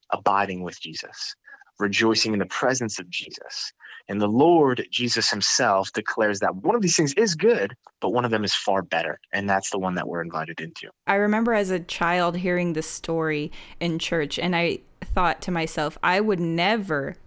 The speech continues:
Speaker 2: be Martha."
Speaker 1: Yeah.
Speaker 2: And then fast forward about, I don't know, ten years, maybe fifteen years,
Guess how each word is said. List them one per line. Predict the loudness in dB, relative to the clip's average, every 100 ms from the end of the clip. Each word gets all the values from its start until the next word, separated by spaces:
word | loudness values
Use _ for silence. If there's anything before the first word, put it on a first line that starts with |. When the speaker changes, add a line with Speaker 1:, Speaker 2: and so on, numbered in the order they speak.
| -6
Speaker 2:
be | -2 0
Martha." | 2 0 0 -2 -4 -6 -18 -12
Speaker 1:
Yeah. | -4 -2 2
Speaker 2:
And | 2
then | 2 4
fast | 4 4 0
forward | 2 6 6 6 6 4
about, | 4 4 6 6 6 4
I | 2 4
don't | 4
know, | 4 4 2 -2 -2
ten | 2 2 2
years, | 4 4 2 2
maybe | 0 2 0
fifteen | 0 -2 0 0 2
years, | 2 2 0 -2